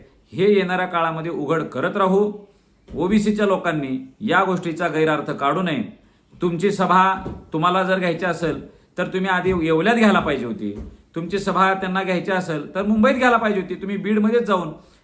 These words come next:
जातीय द्वेष पेरणार असाल, जाती-जातींमध्ये भांडणं लावणार असाल,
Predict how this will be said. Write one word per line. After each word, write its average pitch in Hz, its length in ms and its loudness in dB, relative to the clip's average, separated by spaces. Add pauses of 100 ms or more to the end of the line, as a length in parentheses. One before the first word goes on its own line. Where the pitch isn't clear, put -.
(200)
जातीय 185 380 0
द्वेष 208 400 4
पेरणार 185 380 -2
असाल, 117 380 -6 (520)
जाती-जातींमध्ये 208 720 2
भांडणं 160 440 0
लावणार 202 280 2
असाल, 113 400 -6